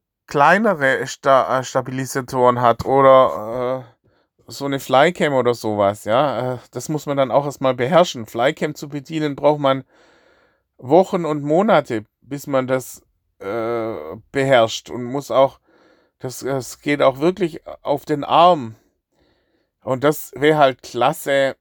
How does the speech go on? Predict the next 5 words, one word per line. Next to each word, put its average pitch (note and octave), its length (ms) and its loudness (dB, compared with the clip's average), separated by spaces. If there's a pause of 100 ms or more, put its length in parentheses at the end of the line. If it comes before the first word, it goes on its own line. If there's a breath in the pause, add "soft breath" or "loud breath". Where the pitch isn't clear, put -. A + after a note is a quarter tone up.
(160)
wenn A#2+ 300 -4
das C3 380 2
wirklich C#3+ 760 -6 (800)
vergleichbar B2 880 2
wäre. B2+ 520 -2